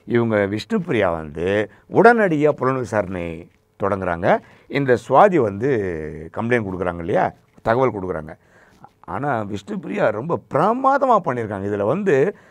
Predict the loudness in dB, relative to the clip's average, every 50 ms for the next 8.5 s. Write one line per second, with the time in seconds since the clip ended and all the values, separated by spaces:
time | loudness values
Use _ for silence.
0 | -20 _ _ _ -8 -4 -2 0 0 0 -2 -2 -4 -6 -8 0 2 4 4 4
1 | 4 4 2 2 2 0 0 2 2 0 0 0 0 0 0 0 0 -2 -2 -4
2 | -6 -8 -8 -12 -16 -18 -20 _ _ _ _ _ _ _ _ 8 8 8 8 6
3 | 4 4 2 4 4 6 6 6 6 4 2 2 -2 -6 -14 -16 -16 _ _ _
4 | _ _ _ _ _ _ _ _ _ _ _ _ _ _ _ _ _ -2 0 0
5 | 0 0 -2 -4 -6 -8 -10 -2 0 4 6 6 6 6 6 4 2 -6 _ _
6 | _ _ _ -8 -8 -8 -4 -4 -4 -4 -4 -8 -16 _ _ _ _ _ _ _
7 | _ _ _ _ _ _ _ _ _ 0 2 2 4 4 4 4 2 0 0 0
8 | 0 0 0 -2 -6 -8 -10 -14 -14